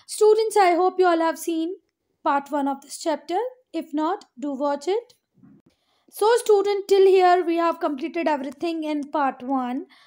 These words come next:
We'll start part two with factors affecting photosynthesis। Students, so many factors are there which affect the process of photosynthesis। बहुत सारे फैक्टर हैं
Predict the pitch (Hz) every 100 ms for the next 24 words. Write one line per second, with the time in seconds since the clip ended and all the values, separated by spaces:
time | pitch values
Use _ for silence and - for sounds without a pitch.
0 | _ - 320 - 381 381 381 339 294 -
1 | 311 277 381 - 339 285 294 311 330 -
2 | 285 269 285 370 - _ 269 - 262 320
3 | - 370 381 480 453 320 233 _ _ -
4 | - - 415 466 466 415 403 415 415 370
5 | - 349 359 302 220 277 262 262 302 320
6 | - 294 240 302 285 254 277 269 320 302
7 | 262 269 262 339 403 381 247 214 311 370
8 | 349 311 311 254 - 262 247 247 330